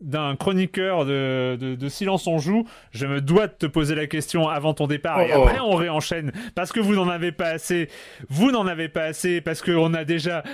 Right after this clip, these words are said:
Speaker 1: deux heures vingt-neuf d'enregistrement, et c'est absolument ridicule,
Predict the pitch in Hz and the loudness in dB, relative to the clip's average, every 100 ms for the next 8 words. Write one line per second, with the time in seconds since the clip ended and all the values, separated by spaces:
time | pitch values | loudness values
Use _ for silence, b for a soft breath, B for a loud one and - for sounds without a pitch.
0 | 254 - 143 277 214 196 165 147 147 165 | -14 -10 -2 -2 0 -2 -2 -2 -2 -2
1 | 151 143 135 135 143 - 160 160 147 139 | -2 2 2 2 -2 -2 2 2 2 0
2 | 135 135 143 135 147 139 233 180 175 - | -4 -2 -2 2 2 2 0 0 -4 -4
3 | 170 143 | -2 -2